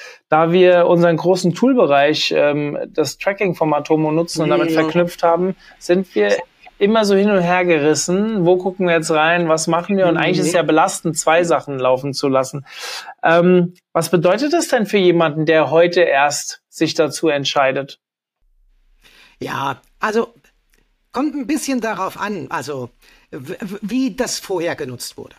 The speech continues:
Speaker 2: Also wer, äh, mit seiner Webanalyse regelmäßig gearbeitet hatte, der erlebt vor allem eins, ein Loch in seinen Daten.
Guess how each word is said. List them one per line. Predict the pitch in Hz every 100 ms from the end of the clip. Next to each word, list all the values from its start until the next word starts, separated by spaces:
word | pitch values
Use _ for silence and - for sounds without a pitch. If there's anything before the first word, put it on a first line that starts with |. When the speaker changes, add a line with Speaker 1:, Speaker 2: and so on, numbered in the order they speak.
| _ _ _ -
Speaker 2:
Also | 190 202 175
wer, | 190 214 214 214 208 208 - _ _ _
äh, | 175 160 160
mit | 170
seiner | 208 180 170
Webanalyse | 208 220 190 190 170
regelmäßig | 170 180 196 185 190 135
gearbeitet | 170 - 269 269 226 -
hatte, | 190 190 190 196 185 185 _
der | 185 185 -
erlebt | 185 170 185 196
vor | - 160
allem | 160 156
eins, | 135 127 123 - _
ein | 180 165 156
Loch | 156 175
in | 226 202
seinen | 165 151 143
Daten. | 131 113 - 113